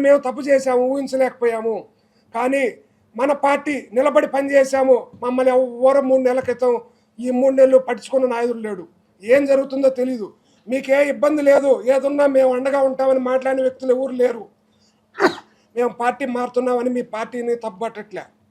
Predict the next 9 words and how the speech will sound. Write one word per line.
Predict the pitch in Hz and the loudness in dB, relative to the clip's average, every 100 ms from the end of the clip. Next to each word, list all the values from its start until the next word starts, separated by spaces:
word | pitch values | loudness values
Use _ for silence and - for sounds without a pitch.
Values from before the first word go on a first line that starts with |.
| 175 | -14
ఎందుకంటే | 208 240 226 247 254 - _ _ _ - | -8 -8 -2 -2 -2 -8 _ _ _ -16
అది | 190 220 202 175 | -10 -8 -8 -6
గౌరవం | 226 262 254 | -2 0 0
కూడా | 247 240 | -2 -2
కాదు. | 233 220 277 277 _ - | -6 -4 -6 -8 _ -4
కానీ | 285 320 285 | 0 2 2
మీరు | 320 311 | 2 2
విమర్శించారు | 311 320 311 311 302 294 294 | 0 0 -2 2 2 4 2
కాబట్టి, | 285 277 277 | 2 0 -2